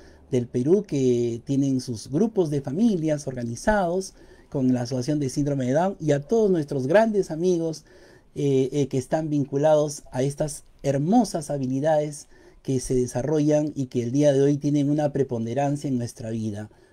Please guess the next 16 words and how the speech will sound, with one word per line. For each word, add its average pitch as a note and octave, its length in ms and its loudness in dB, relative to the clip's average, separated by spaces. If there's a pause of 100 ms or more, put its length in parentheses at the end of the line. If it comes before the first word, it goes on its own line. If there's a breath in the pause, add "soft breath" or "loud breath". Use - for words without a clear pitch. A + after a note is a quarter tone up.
¿no? D3+ 300 0
Así C#3 260 -6
que C3+ 420 0 (340 soft breath)
queremos, D3 640 0
eh, C3 140 0
mencionar, B2+ 680 0
pues, D#3+ 420 -6
nuestro B2 380 -6
afecto G3 420 4
y D#3 40 -4
nuestro C3 300 -4
cariño E3 580 0 (380 soft breath)
para B2+ 160 0
todos F3 300 -2
aquellos D#3+ 500 -4
que B2 300 -4